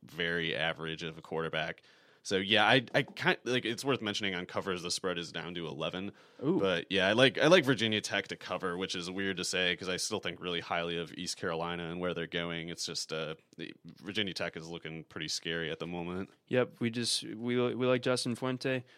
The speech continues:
Speaker 2: We're friend, we're, uh, big fans of Scotty as well. We just gotta, gotta go Virginia Tech this week, um, uh, with eleven point favorites. Uh, then, all right, so we're gonna move on to some of the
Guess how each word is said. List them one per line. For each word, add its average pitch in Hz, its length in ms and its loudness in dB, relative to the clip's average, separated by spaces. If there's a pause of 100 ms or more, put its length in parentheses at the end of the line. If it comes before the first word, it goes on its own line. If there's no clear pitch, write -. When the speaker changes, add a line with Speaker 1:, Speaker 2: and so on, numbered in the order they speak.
(100)
Speaker 2:
We're - 80 -12
friend, 127 300 2
we're, 117 380 6
uh, - 20 8
big 113 220 2
fans 117 240 4
of 107 40 2
Scotty 120 380 6
as 110 140 2
well. 113 240 8
We 113 100 4
just 107 160 -2
gotta, 110 320 6
gotta 117 240 4
go 113 160 4
Virginia 104 400 0
Tech 104 300 -2
this - 260 0
week, 104 340 -2 (380)
um, 98 400 -4 (480)
uh, 98 300 0 (100)
with 104 200 -6
eleven 101 360 0
point 101 340 -4
favorites. 117 680 2 (260)
Uh, 120 260 6
then, 170 340 6
all 143 80 4
right, 127 180 6
so - 100 2
we're 151 100 4
gonna 156 100 6
move 170 200 8
on 156 200 8
to 123 320 8
some 127 180 4
of 123 80 4
the 110 240 8